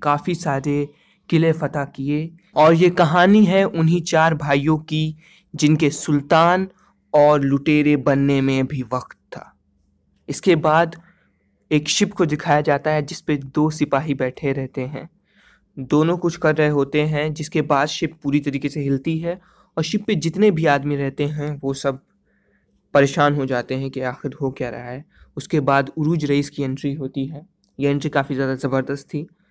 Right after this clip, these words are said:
जब उरूज रईस बाहर आते हैं तब एक बार फिर से शिप हिलती है और उरूज रईस उन सबको इशारा करते हैं और फिर एक सिपाही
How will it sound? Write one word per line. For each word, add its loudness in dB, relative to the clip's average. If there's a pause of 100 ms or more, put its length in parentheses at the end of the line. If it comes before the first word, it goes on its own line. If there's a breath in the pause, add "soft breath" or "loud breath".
(400)
जब 0 (160)
उरूज 2
रईस 2
बाहर 2
आते 0
हैं -6
तब -2
एक -2
बार 2
फिर 0
से 0
शिप -4 (120)
हिलती -2
है -4 (840 soft breath)
और 4 (240)
उरूज 2
रईस 4 (120)
उन -2
सबको -2
इशारा -2
करते -6
हैं -8 (560)
और 4
फिर 0
एक -2
सिपाही -2